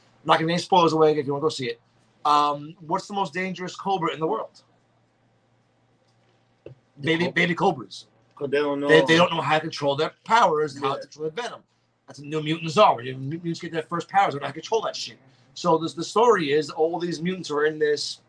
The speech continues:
Speaker 1: establishment have either killed someone or caused a fuck ton of damage because they don't know how to control their powers.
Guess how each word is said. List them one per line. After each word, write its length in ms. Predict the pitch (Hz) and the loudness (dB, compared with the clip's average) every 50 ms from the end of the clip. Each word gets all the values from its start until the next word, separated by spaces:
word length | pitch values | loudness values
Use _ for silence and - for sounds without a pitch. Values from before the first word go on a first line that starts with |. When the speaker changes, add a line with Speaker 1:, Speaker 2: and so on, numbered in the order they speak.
| _ _ _ _ _ _ _ _ | _ _ _ _ _ _ _ _
Speaker 1:
establishment 600 | - - - 196 254 - 190 - - 139 135 139 - _ _ _ _ _ _ _ _ - | -8 2 4 6 6 6 2 -2 -6 -10 -10 -10 -12 _ _ _ _ _ _ _ _ -8
have 160 | 135 143 147 | -6 -6 -6
either 120 | 147 139 | -6 -8
killed 300 | 139 - - 190 196 190 | -10 -6 -2 0 0 0
someone 340 | - 202 196 190 202 196 190 | 0 -4 -6 -4 -4 -4 -4
or 80 | 165 - | -8 -8
caused 280 | - - 180 165 165 | -6 -4 -4 -2 -2
a 100 | 160 143 - _ _ _ _ _ | -2 -4 -4 _ _ _ _ _
fuck 180 | 208 196 - - | 0 0 0 0
ton 140 | - 190 180 | -4 -4 -4
of 100 | 170 139 | -2 -2
damage 320 | 190 220 226 190 175 131 | -2 -2 -2 -4 -6 -8
because 260 | 147 143 147 143 135 - | -8 -6 -6 -6 -6 -4
they 80 | 135 | -2
don't 140 | 147 160 - | -2 -2 0
know 60 | 156 | 0
how 60 | 165 | -2
to 40 | 175 175 | -2 -2
control 180 | - - - 127 | -6 -12 -10 -10
their 100 | 135 135 | -8 0
powers. 400 | 156 185 175 - - - - - | 2 2 2 2 0 -6 -14 -20